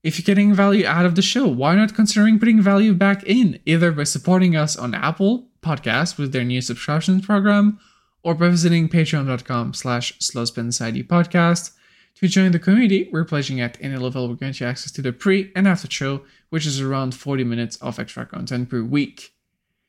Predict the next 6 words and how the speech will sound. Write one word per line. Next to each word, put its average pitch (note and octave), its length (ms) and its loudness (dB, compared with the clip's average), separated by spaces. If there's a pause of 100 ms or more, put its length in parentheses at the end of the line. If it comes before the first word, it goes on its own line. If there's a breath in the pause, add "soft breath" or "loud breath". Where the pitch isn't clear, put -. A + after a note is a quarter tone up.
(380)
We G3 280 0
are F3 260 0
now F3 260 0
at D#3+ 400 -2
twenty-five C#3 840 -4
Patreons. C3+ 760 -4